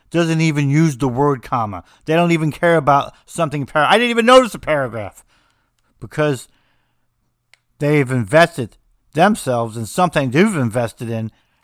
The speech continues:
and the connection has been made. You connected to yourself, and then you connected to them. That's what writing is all about.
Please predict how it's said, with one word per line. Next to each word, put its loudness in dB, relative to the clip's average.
and -10
the -12
connection -8
has -8
been -10
made. -10
You -18
connected -14
to -12
yourself, -2
and -14
then -8
you -10
connected -12
to -14
them. -12
That's -6
what -8
writing -2
is -8
all -2
about. -2